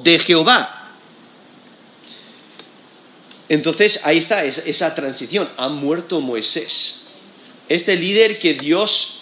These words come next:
usó para sacar al pueblo de Israel, sacarles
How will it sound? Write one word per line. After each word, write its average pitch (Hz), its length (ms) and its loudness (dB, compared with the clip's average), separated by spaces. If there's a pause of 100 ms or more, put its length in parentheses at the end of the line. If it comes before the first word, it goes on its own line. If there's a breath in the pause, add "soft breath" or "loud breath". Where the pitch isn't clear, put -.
(440)
usó 185 580 2
para 143 200 0
sacar 143 320 -4
al 202 160 -2
pueblo 180 380 0
de 156 100 0
Israel, 131 680 -2 (1120)
sacarles 208 920 2